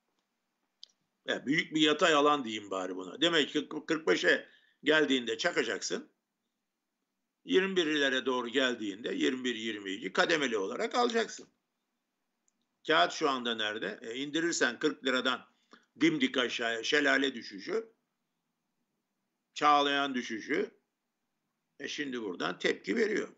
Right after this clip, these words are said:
Verir. Ama sıkıntı otuz iki, otuz üç civarında ortalamalar geldi oraya. Yukarıda dağıtılanlar geri toplandıysa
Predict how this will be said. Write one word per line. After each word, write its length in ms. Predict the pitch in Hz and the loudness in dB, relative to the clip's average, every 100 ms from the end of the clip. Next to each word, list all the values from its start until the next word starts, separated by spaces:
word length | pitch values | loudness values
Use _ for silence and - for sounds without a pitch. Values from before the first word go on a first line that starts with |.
| - | -2
Verir. 460 | 165 190 - - _ _ _ _ _ _ _ _ _ _ | 0 2 0 -12 _ _ _ _ _ _ _ _ _ _
Ama 380 | 131 110 95 - _ _ _ _ _ _ _ _ _ _ | -6 -4 -8 -12 _ _ _ _ _ _ _ _ _ _
sıkıntı 500 | - 147 135 101 151 | -8 -2 0 2 2
otuz 320 | 147 139 123 | 2 0 -4
iki, 220 | 104 147 | -6 0
otuz 260 | 147 143 147 | 0 0 -4
üç 160 | 160 - | -4 -2
civarında 500 | 123 110 95 87 139 | 0 0 -2 -2 2
ortalamalar 680 | 156 147 143 117 98 90 | 4 4 2 0 -2 -2
geldi 380 | - 101 - - | 2 4 4 4
oraya. 300 | - 95 92 _ _ _ _ _ _ _ _ _ _ _ _ _ _ _ _ | 2 0 -8 _ _ _ _ _ _ _ _ _ _ _ _ _ _ _ _
Yukarıda 600 | 131 175 160 160 147 107 | 0 4 6 6 4 4
dağıtılanlar 720 | 139 139 147 151 143 139 131 | 4 4 4 2 0 0 -4
geri 300 | 107 131 151 | -2 0 0
toplandıysa 920 | 156 143 151 147 135 110 92 - 262 | 0 0 2 0 0 -2 -4 -6 -6